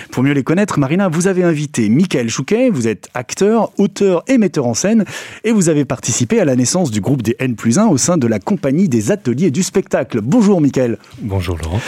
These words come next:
Speaker 1: Balthazar Daninos, vous êtes metteur en scène et comédien, et vous avez également participé à la création du groupe des N plus un. Vous intervenez dans tous les projets de la compagnie,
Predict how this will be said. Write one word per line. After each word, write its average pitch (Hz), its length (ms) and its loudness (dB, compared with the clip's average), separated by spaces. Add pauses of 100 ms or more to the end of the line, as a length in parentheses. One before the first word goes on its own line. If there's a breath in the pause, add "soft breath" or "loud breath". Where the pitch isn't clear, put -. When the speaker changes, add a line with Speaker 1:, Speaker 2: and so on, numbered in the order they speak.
(340 loud breath)
Speaker 1:
Balthazar 202 460 0
Daninos, 170 480 2
vous 139 160 0
êtes 143 200 -2
metteur 185 340 2
en 160 60 -2
scène 170 220 0
et 127 60 0
comédien, 165 540 2
et 180 60 2
vous 123 140 0
avez 123 140 2
également 135 320 2
participé 135 560 -2
à 226 40 2
la 156 100 0
création 139 400 -4
du 117 100 0
groupe 123 180 -2
des 113 220 0
N 120 160 -2
plus 95 260 -2
un. 180 120 2 (360 loud breath)
Vous 131 180 2
intervenez 170 600 2
dans 151 120 2
tous 240 160 0
les 202 80 4
projets 160 260 0
de 135 40 0
la 131 80 2
compagnie, 113 220 -2